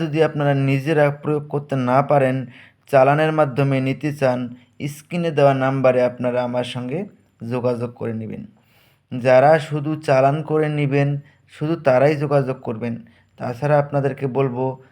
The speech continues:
আপনারা ফালতু আপনারা আমার সঙ্গে যোগাযোগ করবেন না। আপনাদের কিছু বুঝার অসুবিধা হলে কমেন্টে আমাকে বলবেন, কমেন্টে আমি আপনাদেরকে বলে দেবো। তাছাড়া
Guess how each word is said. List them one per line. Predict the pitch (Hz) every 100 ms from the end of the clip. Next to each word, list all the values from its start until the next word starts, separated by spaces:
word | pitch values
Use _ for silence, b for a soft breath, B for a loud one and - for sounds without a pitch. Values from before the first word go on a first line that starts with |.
| b
আপনারা | - 127 139 131 123 127 131 b b b _ _ -
ফালতু | 139 160 151 165
আপনারা | 151 151 139 131
আমার | 131 127
সঙ্গে | 135 135
যোগাযোগ | 123 131 139 147
করবেন | 147 135 131
না। | 131 139 139 B B B
আপনাদের | 123 127 139 131 127 127 -
কিছু | 135 120
বুঝার | 120 131 135 131
অসুবিধা | 127 135 135 139
হলে | 143 151
কমেন্টে | 151 127 135 147 147 151
আমাকে | 131 127 131
বলবেন, | 127 123 156
কমেন্টে | - 123 120 120 123
আমি | 120 123
আপনাদেরকে | 120 120 117 151
বলে | 123 127 117
দেবো। | 120 120
তাছাড়া | 123 135 160 160